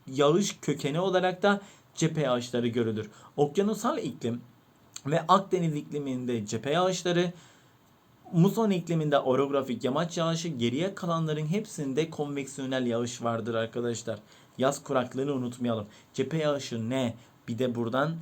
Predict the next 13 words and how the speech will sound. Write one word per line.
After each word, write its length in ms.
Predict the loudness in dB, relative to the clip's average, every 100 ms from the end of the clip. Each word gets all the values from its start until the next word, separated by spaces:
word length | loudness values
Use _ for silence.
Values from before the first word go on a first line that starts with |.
| -12 _
harita 360 | -6 -6 -2 -2
üzerinden 540 | 0 -2 -2 -2 -4
gösterelim. 520 | -4 -4 -4 -4 -4 -8 -14 -20 -20 -20 -8
Dünyanın 400 | -4 0 2 0
küresel 420 | 0 -2 0 0
haritası. 460 | -2 -2 -8 -10 -12 -14 -20 _ 0
Bakalım 380 | 2 4 4
burada. 320 | 2 0 -2 -4 -16 -20 _
Arkadaşım 580 | -2 0 -2 -4 -6 -6 -6
ekvatordan 800 | -4 -2 0 0 0 2 0 -2
sıcak 540 | -10 -10 -4 -4 -4
hava 320 | -4 -2 -2 -6
çıkar, 960 | -12 -6 -2 0 2 4 4 2 -2